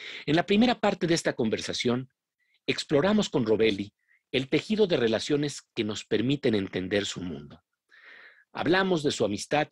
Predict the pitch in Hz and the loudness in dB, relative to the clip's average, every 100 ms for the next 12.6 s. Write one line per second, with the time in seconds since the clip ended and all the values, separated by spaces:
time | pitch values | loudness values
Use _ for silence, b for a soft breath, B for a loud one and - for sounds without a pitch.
0 | - 98 92 92 87 - - 85 78 - | -6 -6 -2 0 0 -2 -4 -6 -6 -6
1 | - - _ B B B - 151 170 147 | -8 -10 _ B B B 0 2 4 4
2 | 127 170 175 - 165 147 101 104 95 - | 2 -2 -2 -2 0 0 -2 -2 -4 -2
3 | 143 135 139 123 104 101 90 95 123 127 | 0 2 2 2 0 0 -2 -2 -2 -2
4 | 113 - 92 - 92 92 - - B B | -6 -6 -8 -8 -12 -10 -10 -12 B B
5 | B 110 104 101 110 107 104 143 123 104 | B 0 2 0 0 2 0 2 2 0
6 | 101 - 85 - - - - _ _ B | -2 -2 -4 -4 -10 -14 -16 _ _ B
7 | B B _ - 202 233 - 165 - _ | B B _ -2 0 0 0 -2 -4 _
8 | b b _ 196 220 214 170 180 156 131 | b b _ -2 0 0 0 0 0 -4
9 | - - - _ _ b b b - 165 | -6 -12 -12 _ _ b b b -4 -2
10 | 202 190 147 110 117 107 - 92 - 147 | 0 0 0 -2 -2 -2 -2 -4 2 2
11 | 135 104 101 127 123 107 117 110 95 104 | 4 2 0 0 0 0 0 0 -2 -2
12 | 104 - 92 78 - - | -2 -4 -8 -8 -14 -20